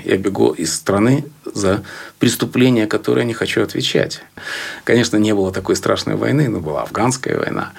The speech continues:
Конечно, не было Путина, <laughs> но был Брежнев. И сейчас кажется, что он такой добрый дедушка Брежнев. Но вот Синявский, которого я хорошо знал,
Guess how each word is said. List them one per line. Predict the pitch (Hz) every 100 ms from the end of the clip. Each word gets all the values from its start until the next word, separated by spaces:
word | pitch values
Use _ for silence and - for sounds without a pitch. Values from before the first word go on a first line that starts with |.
| - - -
Конечно, | - 107 104 101
не | 98 98
было | 92 95 95 - - - - -
Путина, | 135 139 113 90 95
<laughs> |
но | 135 131
был | 135
Брежнев. | - 120 151 127 101
И | -
сейчас | - 104
кажется, | - 98 95
что | - 104
он | 98
такой | 101 98
добрый | 92 98 101
дедушка | 110 110 - 92
Брежнев. | 92 87 76 - -
Но | - 50
вот | -
Синявский, | - 107 127 160 156
которого | - - 87
я |
хорошо | - - 110
знал, | 104 101 85